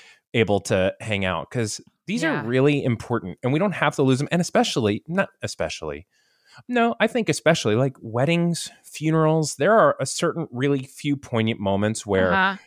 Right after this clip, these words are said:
Speaker 1: the presence of community is more than just fun. It's really a part of it that
Speaker 2: Yeah.
Speaker 1: I mean, you all being there was more than just, "Let's celebrate and be a party." It's, we, I've,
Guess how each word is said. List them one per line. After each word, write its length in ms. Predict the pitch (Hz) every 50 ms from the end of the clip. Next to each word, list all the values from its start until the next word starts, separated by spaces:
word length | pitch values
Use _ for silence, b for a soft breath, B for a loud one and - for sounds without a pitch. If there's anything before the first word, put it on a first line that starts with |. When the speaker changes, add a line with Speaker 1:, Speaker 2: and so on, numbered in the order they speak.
| _ _
Speaker 1:
the 140 | 117 110 117
presence 480 | - - - 139 143 139 160 139 -
of 160 | 143 117 - -
community 580 | 113 110 101 104 104 104 101 101 95 95 - -
is 160 | 113 104 95
more 280 | 110 101 104 110 110
than 160 | 101 104 95 90
just 320 | - 101 92 - - - - -
fun. 480 | - - - 107 107 92 82 80 90 117 _ -
It's 360 | 120 120 - - - - b b b b b b b b b b _
really 540 | - 110 104 147 226 262 262 165 120 - - _ _ _ _ _ _ _ _ _ -
a 60 | 123
part 380 | 113 - - - - 131 135 117
of 100 | - -
it 120 | - - _ _ -
that 420 | 113 117 107 104 104 101 - - b b b -
Speaker 2:
Yeah. 340 | 175 170 175 170 170 160 151 - _ _ - -
Speaker 1:
I 100 | - 131
mean, 200 | 143 139 139 139 - _ - 147 - - - _ _
you 200 | - 147 185 208
all 140 | 202 170 160
being 440 | 123 101 - 135 156 151 127 113 101
there 180 | 98 95 92
was 200 | 95 107 113 -
more 200 | - 117 120 127
than 120 | 123 123 113
just, 280 | 101 113 113 - -
"Let's 180 | 123 113 110 -
celebrate 360 | - 123 113 104 104 107 107 -
and 60 | 101
be 80 | 104
a 60 | 92 92
party." 460 | - - - 156 165 120 101 101 - -
It's, 400 | 117 113 110 104 - - - 95 87 123
we, 120 | 139 -
I've, 220 | - 143 143 -